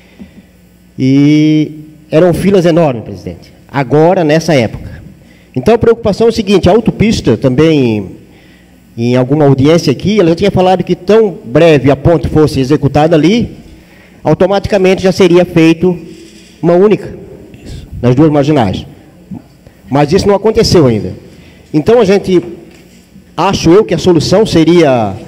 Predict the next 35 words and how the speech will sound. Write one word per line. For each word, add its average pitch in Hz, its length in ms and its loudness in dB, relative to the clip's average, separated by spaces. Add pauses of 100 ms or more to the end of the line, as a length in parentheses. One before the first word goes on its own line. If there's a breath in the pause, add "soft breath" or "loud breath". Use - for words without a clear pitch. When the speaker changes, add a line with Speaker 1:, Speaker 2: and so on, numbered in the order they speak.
(160)
Speaker 1:
as 123 120 0
mãos 160 200 2
inglesas 160 420 2
debaixo 143 340 -2
desse, 135 320 -2
desse 123 280 -2
viaduto. 123 420 0 (240)
Speaker 2:
Isso. - 260 -10 (200)
Speaker 1:
Não 180 180 0
vai 180 420 0
resolver 147 720 2
cem 151 220 0
por 147 160 0
cento, 160 260 0
mas 160 140 0
vai 151 140 2
facilitar 165 500 0
bem. 127 220 -2 (520 loud breath)
Então 247 140 2
a 254 40 2
gente 233 200 0
pede 202 300 0
qual 180 260 2
é 240 80 0
a 254 60 -4
solução 196 440 2
que 165 120 0
vão 151 160 2
ter 175 220 2
o 143 200 -2
governo 156 320 2
municipal 156 500 2
e 147 60 4
a - 20 2
autopista 151 560 0